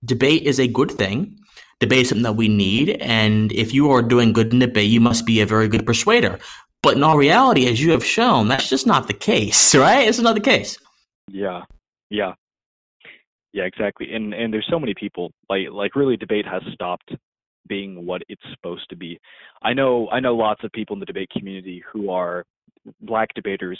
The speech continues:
Speaker 2: who are recruited because their professors want black debaters, or at least that's how it seems. And, um, they never learn how to debate a day in their life. Like, they'll be in debate for,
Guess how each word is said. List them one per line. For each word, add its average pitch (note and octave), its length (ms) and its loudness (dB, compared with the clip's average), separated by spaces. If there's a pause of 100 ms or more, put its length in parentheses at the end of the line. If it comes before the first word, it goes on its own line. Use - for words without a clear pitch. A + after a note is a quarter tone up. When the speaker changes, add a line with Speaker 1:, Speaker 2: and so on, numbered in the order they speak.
Speaker 2:
who G2+ 120 -6
are F2+ 160 -6
recruited F#2+ 560 -10
because F#2 320 -10
their F#2 100 -10
professors F#2+ 520 -10
want F2+ 200 -12
black F#2 240 -10
debaters, F2+ 480 -10
or B2+ 60 -4
at D#3 60 -8
least D#3+ 160 -6
that's G#2 200 -4
how F2+ 160 -6
it - 140 -14
seems. F2 220 -14 (520)
And, G#2 260 -8
um, G2 300 -6 (180)
they F3 80 -2
never F3+ 240 -2
learn C3 260 -2
how G#2+ 120 -6
to G#2 60 -6
debate G#2 320 -6
a F#2+ 60 -10
day G#2 200 -6
in F#2+ 60 -10
their F2+ 140 -10
life. G#2 260 -4 (140)
Like, E2+ 200 -12 (280)
they'll B2+ 120 -2
be E3 120 0
in D3 60 -4
debate C3 300 -2 (100)
for, F#2 180 -10